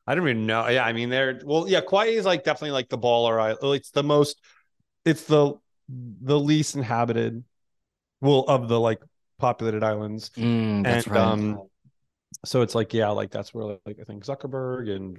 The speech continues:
Speaker 1: Rick Rubin and, like, all these celebs have, like, estates where I'm kinda, I'm on the most populated island, but I'm the, like, one of the more least populated parts of the most populated island. So I can hop over to Honolulu, which has a really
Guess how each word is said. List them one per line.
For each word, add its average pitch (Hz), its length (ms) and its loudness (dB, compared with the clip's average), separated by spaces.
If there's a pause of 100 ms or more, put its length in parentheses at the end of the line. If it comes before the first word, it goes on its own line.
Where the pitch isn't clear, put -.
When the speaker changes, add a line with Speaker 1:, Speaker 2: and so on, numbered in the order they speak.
(120)
Speaker 1:
Rick 101 240 -12
Rubin 131 480 -6
and, 107 100 -8
like, 92 160 -14
all 104 140 -6
these 101 340 -10 (320)
celebs 101 560 -4
have, 98 100 -12
like, 98 140 -10
estates - 580 -14
where 101 140 -8
I'm 101 140 -10
kinda, 98 380 -14 (720)
I'm 135 140 -4
on 156 80 0
the 156 60 -2
most 135 180 0
populated 190 380 2
island, 127 320 2
but 127 80 -2
I'm 123 100 0
the, 120 100 -4
like, 117 220 -4
one 120 200 -6
of 117 40 -4
the 113 140 -2
more 110 320 -6 (160)
least 123 340 -6
populated 113 360 -2
parts 113 380 -2
of 127 140 0
the 113 60 -6
most 107 180 -8
populated 104 300 -4
island. 101 260 -6
So 110 80 -6
I 104 40 -8
can 98 120 -14
hop 107 200 -8
over 101 140 -8
to 104 60 -8
Honolulu, 101 560 -8
which 98 160 -8
has 101 180 -12
a 101 60 -10
really 98 260 -12